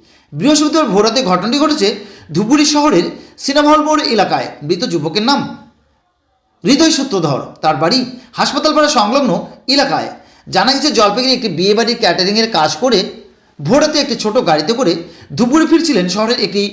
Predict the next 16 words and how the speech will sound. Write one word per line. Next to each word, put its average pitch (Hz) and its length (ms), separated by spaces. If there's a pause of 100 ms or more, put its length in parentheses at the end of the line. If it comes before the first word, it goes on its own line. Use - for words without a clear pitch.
(320)
ক্যাটারিং 240 320 (100)
সংস্থার 262 340
মালিক 175 200
সহ 277 140 (440)
কর্মচারীরা। 254 640 (460)
সে - 160
সময় 247 280 (400)
সিনেমা 294 320
হল 294 180
মোড় 294 140 (120)
এলাকায় 196 320 (320)
আচমকাই 220 360 (420)
নিয়ন্ত্রণ 302 400
হারিয়ে 220 280
গাড়িটি 180 280 (140)
প্রথমে 180 300